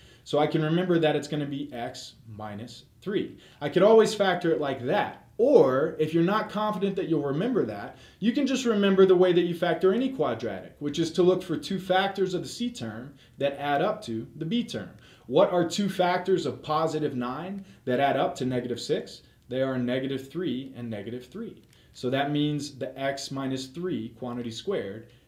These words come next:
is my binomial quantity squared in the next step. We're gonna do the same thing for y. I can say y,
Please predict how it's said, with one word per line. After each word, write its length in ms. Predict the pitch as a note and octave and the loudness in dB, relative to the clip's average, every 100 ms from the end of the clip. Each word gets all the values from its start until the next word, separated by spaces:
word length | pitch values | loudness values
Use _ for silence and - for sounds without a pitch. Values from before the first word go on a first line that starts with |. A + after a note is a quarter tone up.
| _ - | _ 2
is 380 | E3 C3+ A#2+ A#2 | 4 4 2 -4
my 160 | A#2 | -4
binomial 540 | A#2+ A#2 A#2 A2 A2 G2+ | -4 -4 -4 -4 -6 -8
quantity 360 | A2 G2+ F#2+ | -12 -10 -10
squared 300 | F#2+ G#2+ F#2+ | -12 -12 -12
in 60 | F#2 | -12
the 120 | F2+ | -14
next 160 | F2 - | -16 -18
step. 300 | - F2 - - - | -20 -20 -20 -20 -12
We're 100 | C3+ | 0
gonna 120 | E3+ E3+ | 4 4
do 140 | F#3 | 4
the 80 | D#3+ | 2
same 260 | F#3 E3+ | 4 4
thing 180 | E3+ D#3 | 2 0
for 160 | - C3+ | 0 0
y. 300 | C3+ A#2+ - - - - | 2 -2 -4 -14 -20 -10
I 100 | C3 | -6
can 160 | C#3+ | -6
say 220 | C3 D3 C3+ | -2 0 2
y, 760 | B2+ C#3 E3+ F3+ F3+ F#3 F3+ | 2 2 2 4 2 2 -2